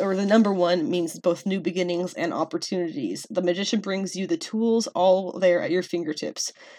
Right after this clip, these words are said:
Combining your resources will bring manifestation. The key is to bring your, bring your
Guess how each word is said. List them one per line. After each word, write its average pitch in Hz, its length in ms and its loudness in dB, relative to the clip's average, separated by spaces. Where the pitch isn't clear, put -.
Combining 190 440 2
your 196 140 0
resources 185 600 -4
will 160 80 -2
bring 165 260 -2
manifestation. 180 1040 -4
The 175 100 -6
key - 320 -6
is - 140 -4
to 185 100 -8
bring 170 340 -2
your, 160 500 0
bring 185 240 0
your 170 500 4